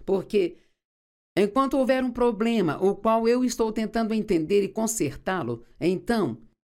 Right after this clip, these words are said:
eu estou com espírito de orgulho porque estou pensando que posso resolver o meu próprio problema. Portanto, lançar seus cuidados em Deus é um ato de humildade. "Deus, não posso resolver isso, não posso cuidar disso,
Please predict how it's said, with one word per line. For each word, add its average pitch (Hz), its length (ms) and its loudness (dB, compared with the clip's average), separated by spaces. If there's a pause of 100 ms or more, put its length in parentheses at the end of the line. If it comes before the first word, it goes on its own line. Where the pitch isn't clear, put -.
(300)
eu 208 140 0
estou 262 300 2
com 269 80 -2
espírito 240 500 0
de 196 100 0
orgulho 233 420 0
porque 185 320 -2
estou 226 260 0
pensando 226 600 -2
que 196 140 -6
posso 220 240 -2
resolver 190 400 0
o 180 60 -2
meu 156 120 0
próprio 202 300 -2
problema. 143 720 -4 (1300)
Portanto, 247 400 0
lançar 262 460 0
seus 233 280 -2
cuidados 196 440 -2
em 151 120 0
Deus 180 320 -2
é 226 60 0
um 214 100 0
ato 202 220 -4
de 185 140 -2
humildade. 202 680 -2
"Deus, 220 360 0 (160)
não 226 180 -2
posso 247 300 -2
resolver 202 420 0
isso, 226 480 -6 (320)
não 165 140 0
posso 220 340 0
cuidar 208 480 -2
disso, 214 540 -4